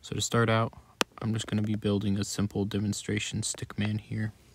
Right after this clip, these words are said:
So I'm just gonna make a little torso and some simple legs for him.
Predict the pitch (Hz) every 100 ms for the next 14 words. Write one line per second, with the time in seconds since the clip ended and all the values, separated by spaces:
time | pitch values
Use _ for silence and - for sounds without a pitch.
0 | - - - 104 101 104 101 98 101 101
1 | - 110 110 - 113 110 110 _ _ _
2 | _ _ _ _ _ _ _ _ _ _
3 | _ _ _ - _ _ _ _ - _
4 | _ _ _ _ - _ _ _ _ _
5 | _ _ - - _ - - 123 - 117
6 | - 110 107 107 101 - - 107 110